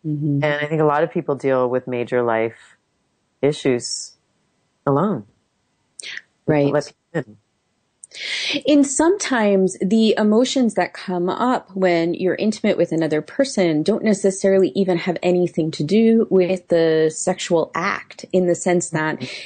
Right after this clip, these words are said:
Speaker 1: it doesn't have to do with, um, you know, a restriction or an inability to talk about it. It can actually be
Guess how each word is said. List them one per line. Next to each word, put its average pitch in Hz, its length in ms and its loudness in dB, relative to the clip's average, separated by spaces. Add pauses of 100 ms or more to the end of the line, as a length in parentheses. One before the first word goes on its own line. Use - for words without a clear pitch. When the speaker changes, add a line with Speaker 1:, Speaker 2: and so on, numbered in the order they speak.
Speaker 1:
it 202 60 2
doesn't 208 180 2
have 208 160 0
to 190 100 2
do 226 380 2
with, 165 500 2
um, 156 380 -8
you 180 140 -2
know, 156 200 0
a 156 100 2
restriction 214 800 0
or 156 140 2
an 156 80 -4
inability 160 520 0
to 160 100 0
talk 233 320 -4
about 208 240 0
it. - 100 0
It 190 120 -2
can 196 120 -2
actually 233 460 0
be 165 360 0